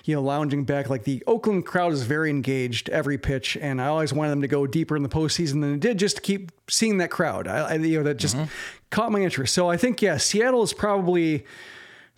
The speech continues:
Speaker 1: the closest to that. Like, Seattle crowds have been, like, like, I'm thinking, like, the Kings Court with Felix Hernandez starts. Like, they've,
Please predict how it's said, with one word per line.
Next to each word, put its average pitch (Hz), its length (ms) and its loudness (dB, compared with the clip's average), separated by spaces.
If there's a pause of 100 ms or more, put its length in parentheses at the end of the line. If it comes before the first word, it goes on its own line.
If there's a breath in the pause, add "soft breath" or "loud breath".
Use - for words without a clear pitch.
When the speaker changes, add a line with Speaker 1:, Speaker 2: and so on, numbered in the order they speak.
Speaker 1:
the 170 100 0
closest 202 640 2
to 196 220 2
that. 120 200 -2
Like, 131 160 -2
Seattle 240 360 2
crowds 202 460 0
have 180 260 2
been, 180 420 0
like, 190 240 0
like, 190 160 2
I'm 190 120 0
thinking, 190 200 2
like, 156 140 0
the 143 60 -2
Kings 185 280 0
Court 190 280 0
with 147 120 -2
Felix 160 320 0
Hernandez 156 380 2
starts. 185 320 0
Like, 139 160 -2
they've, 220 340 0